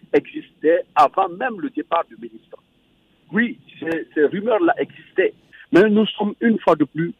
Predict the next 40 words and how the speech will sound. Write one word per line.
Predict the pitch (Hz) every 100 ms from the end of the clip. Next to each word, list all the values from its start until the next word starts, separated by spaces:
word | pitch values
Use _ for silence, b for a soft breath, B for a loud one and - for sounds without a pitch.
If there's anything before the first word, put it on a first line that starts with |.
| -
clairs | 170 180 131
là-dessus. | 107 101 101 - 95 -
Nous | 131
remercions | 160 180 175 - 196 190 190 - _ _
les, | 123 127 131 -
les, | 127 120
le | 127
gouvernement | 127 147 143 139 143 156
pour | - 117
cette | 139 - -
précision. | - 160 - - 117 131 139 - _ _ _
Que | 202
cela | 190 165 180
soit | 151 123 -
vrai | 214
ou | 370 269 -
pas, | 127 147 - _ _ - 113 -
cela | 131 147 143
nous | 120 113
indigne | 127 120 147 135
d'entendre. | 110 110 - 117 98 - - _ _ _ -
Ça |
veut | 143 196
dire | 180 190 -
que, | 240
<laughs> | 523 508 453 _ _ _ -
de | - 202 - - _ 170
la | 160
même | 151 175 214 208
manière, | 175 156 165 - 208 - 139 - _ _ -
on | 160
va | 190
se | 185 135
battre | 170 - 143
pour | 139
ne | 135
pas | 175
que | 170
cela | 147 135
arrive. | 120 165